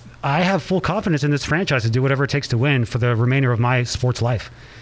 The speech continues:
And I have never had that before. And it's pretty freaking sweet. <laughs> And, and the fact that they've already won three titles since I've watched, and, and I have full confidence that as long as I watch this squad, they're gonna do as much as it takes to win championships.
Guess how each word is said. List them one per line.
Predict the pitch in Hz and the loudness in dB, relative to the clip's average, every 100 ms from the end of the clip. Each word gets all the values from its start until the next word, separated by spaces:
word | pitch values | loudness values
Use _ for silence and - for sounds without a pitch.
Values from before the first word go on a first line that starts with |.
| - | -6
And | 127 135 | -2 0
I | 143 196 202 - | 2 2 0 -2
have | - 139 | -2 0
never | 156 135 | 0 0
had | 143 | 0
that | 113 | 0
before. | 101 101 85 - - - - - - | -2 -2 -6 -10 -20 -20 -20 -14 -2
And | 139 | 0
it's | 135 - | 0 -2
pretty | - 202 | -2 0
freaking | 180 160 123 | 0 0 -2
sweet. | - 110 101 - - - - | 0 -2 -4 -10 -20 -20 -6
<laughs> | 113 123 147 | 0 2 2
And, | 160 147 - - - | 0 -2 -4 -10 -2
and | 139 | -2
the | 143 | 2
fact | 180 - | 0 0
that | 147 | 0
they've | 147 | 2
already | 143 165 151 | 2 2 2
won | 147 143 139 - - | 2 2 -2 -6 -18
three | - 131 156 | 0 2 2
titles | 139 147 139 | 2 0 0
since | 131 | 0
I've | 135 107 | 0 2
watched, | 127 113 - - - - - | 0 0 -2 -8 -16 -20 -6
and, | 123 143 | -2 0
and | 143 123 123 123 120 135 135 - - - - | 2 2 2 2 2 0 -4 -16 -20 -20 -6
I | 120 | -2
have | 123 | -2
full | - 147 | 0 0
confidence | 147 147 135 120 | 0 0 0 0
that | 123 113 - - - - - - | 0 0 -4 -18 -20 -20 -20 -4
as | 127 123 | -2 2
long | 151 | 2
as | 143 | 2
I | |
watch | 139 143 127 | 2 2 0
this | 123 | -2
squad, | - 147 123 | -2 0 2
they're | 110 | 2
gonna | 123 117 | 0 0
do | 120 123 117 - - - - - | 2 2 0 -2 -16 -20 -8 -2
as | 110 | 0
much | 117 135 | 2 2
as | 131 | 0
it | 123 | 0
takes | 127 104 | 0 0
to | 117 | 0
win | 113 | 0
championships. | 117 110 - 107 - | 0 0 0 -2 -4